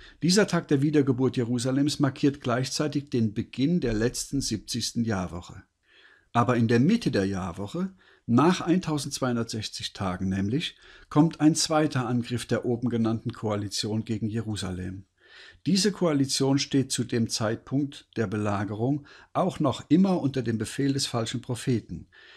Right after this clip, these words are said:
denn der Antichrist herrscht ja nur zweiundvierzig Monate und nicht die ganzen sieben Jahre. Er schließt zwar einen siebenjährigen Bund mit dem abgefallenen Norden Israels,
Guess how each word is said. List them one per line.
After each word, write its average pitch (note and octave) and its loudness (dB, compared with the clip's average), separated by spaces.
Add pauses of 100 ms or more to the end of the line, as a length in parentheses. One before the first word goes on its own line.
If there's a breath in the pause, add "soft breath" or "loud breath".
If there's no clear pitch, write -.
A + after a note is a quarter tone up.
(160 loud breath)
denn C3+ 8
der B2+ 2
Antichrist A2+ -4
herrscht A#2 -2
ja A2+ 0
nur A2+ 2
zweiundvierzig A2 -2
Monate G#2+ -2 (320 soft breath)
und A#2+ 4
nicht C#3 2
die B2+ -2
ganzen G2+ -4
sieben G2 -8
Jahre. F2 -6 (760 loud breath)
Er C3 6
schließt D3 0
zwar B2+ -2
einen A2+ 2
siebenjährigen A2 0
Bund C3 2
mit G#2+ -4
dem G#2 0
abgefallenen G#2+ -4
Norden G#2 -2
Israels, B2 -4